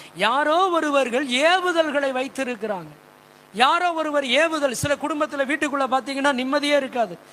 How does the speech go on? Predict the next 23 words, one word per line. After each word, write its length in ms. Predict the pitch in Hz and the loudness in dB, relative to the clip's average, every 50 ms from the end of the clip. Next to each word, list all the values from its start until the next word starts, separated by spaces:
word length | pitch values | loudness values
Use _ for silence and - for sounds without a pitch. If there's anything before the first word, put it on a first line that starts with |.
| - - | -20 -14
சில 200 | - - 277 285 - | -4 0 0 0 2
குடும்பத்துக்குள்ள 560 | 277 - 330 311 311 - 302 285 285 285 269 262 - | 2 0 2 2 0 0 0 -2 0 0 0 0 0
சமாதானமே 560 | 247 247 285 294 294 294 294 294 294 302 285 | 0 2 2 4 4 2 0 0 0 -2 -2
கிடைக்காது. 440 | 247 277 262 262 220 240 220 190 165 - - - - - | -2 -2 -4 -2 0 2 0 0 0 -6 -14 -20 -14 -2
ஏதோ 360 | 196 233 269 302 349 392 403 | 0 2 6 8 8 6 6
ஒரு 200 | 392 392 359 330 | 4 0 -2 -2
பிரச்சனை, 520 | 233 202 254 262 - - 320 320 311 294 262 | -2 -2 -4 -2 -2 -2 0 0 0 0 2
ஏதோ 200 | 269 285 339 370 | 4 4 4 4
ஒரு 200 | 370 359 339 - | 6 4 2 0
போராட்டம். 680 | - - 277 302 302 294 285 214 262 240 233 254 262 - - - - - | 0 0 2 2 2 2 2 2 2 2 2 2 0 -2 -8 -16 -12 -4
இத 500 | 214 254 311 320 339 311 269 226 226 277 311 330 311 254 - - - | 0 0 4 6 6 6 6 4 4 4 2 2 0 -2 -8 -16 -6
கர்த்தர் 480 | - - 285 277 - - - 330 330 320 | 2 2 2 2 0 0 2 2 2 2
வெண்கல 500 | 254 254 269 294 311 311 349 339 330 320 | 0 -2 -2 -2 0 4 6 6 6 6
கதவாய் 800 | 330 330 - 269 262 254 302 311 311 320 330 349 370 392 370 302 - - - - | 2 0 0 0 2 4 2 2 4 4 4 4 2 0 -2 -6 -10 -18 -16 -2
நமக்கு 420 | 208 254 277 294 294 - - 277 | -2 0 0 0 -2 -2 -2 -2
வெளிப்படுத்துகிறார். 960 | 262 254 254 269 269 196 254 254 233 226 - 226 208 185 196 180 175 156 143 135 - - - - | 0 0 0 -2 -2 -4 -4 -4 -4 -4 -4 -4 -4 -2 -2 -2 -4 -4 -6 -8 -12 -18 -20 -8
அப்ப 180 | - 160 156 190 | -8 0 2 2
என்ன 240 | 190 226 277 339 339 | 2 4 6 6 6
அர்த்தம்? 600 | 302 262 220 - 233 208 214 247 285 294 277 - - - - - | 6 4 2 0 2 4 4 4 4 4 2 -2 -10 -18 -6 4
ஆண்டவர் 600 | 147 185 226 254 277 269 269 262 269 262 294 214 | 6 8 8 8 6 2 2 2 4 4 4 2
அப்படிப்பட்ட 880 | - - 180 190 - - 277 294 285 277 202 - 262 254 - 294 294 294 | 4 2 0 0 4 2 4 4 4 0 0 -2 -4 -2 0 -2 -2 -2
வெண்கல 460 | 262 233 240 269 277 294 294 285 277 | -2 -2 -2 2 4 6 6 6 4
கதவையும் 840 | 277 294 - 202 214 226 269 277 269 269 240 262 311 339 320 302 | 2 0 0 0 2 4 4 4 4 4 6 6 6 6 4 2